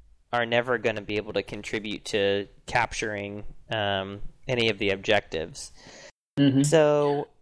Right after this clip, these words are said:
Speaker 1: it's balancing out a little bit there. I get, I get the whole, like, uh, throwing a guy into a unit and then having that unit sit there for three turns trying to kill it. Um,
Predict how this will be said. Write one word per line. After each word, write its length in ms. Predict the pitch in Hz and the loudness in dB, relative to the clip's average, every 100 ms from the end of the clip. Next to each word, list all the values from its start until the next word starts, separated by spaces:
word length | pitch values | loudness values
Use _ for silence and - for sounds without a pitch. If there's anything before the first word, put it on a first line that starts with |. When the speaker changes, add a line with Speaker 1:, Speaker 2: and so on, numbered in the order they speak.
| _ | _
Speaker 1:
it's 220 | - 180 | -4 -2
balancing 720 | 156 190 196 202 196 - 175 | 2 4 4 0 -4 -8 -4
out 140 | 165 139 | 0 0
a 20 | |
little 180 | 127 143 | 0 -2
bit 240 | 156 160 - | 0 -2 0
there. 320 | 165 160 156 | 0 2 2
I 80 | 131 | -2
get, 240 | 131 139 - | -2 -4 -2
I 80 | 131 | -4
get 240 | 139 - | -4 -4
the 80 | 117 | -4
whole, 220 | 131 120 | -2 0
like, 280 | 117 110 - | 2 0 -2
uh, 220 | - 117 110 | -8 -6 -2
throwing 360 | 120 113 110 | 2 2 4
a 120 | 104 | 2
guy 300 | 104 101 98 | 4 4 4
into 300 | 95 98 - | 0 -6 -8
a 40 | 101 | -8
unit 280 | 98 104 98 | -8 -8 -8
and 100 | 95 | -6
then 160 | 98 98 | -10 -8
having 340 | - 98 101 | -4 -4 -2
that 160 | 98 85 | -6 -4
unit 260 | 107 87 | -6 -6
sit 220 | - 113 | -6 -4
there 180 | - 107 | 0 0
for 200 | - 98 | 0 -4
three 300 | 104 - 98 | -4 -4 -6
turns 420 | - 98 95 98 | -4 -6 -6 -8
trying 280 | - 107 95 | -6 -4 -4
to 60 | 92 | -4
kill 240 | - 95 | 0 4
it. 180 | 92 87 - - | 4 2 -4 -12
Um, 340 | - 98 92 | -4 -4 -4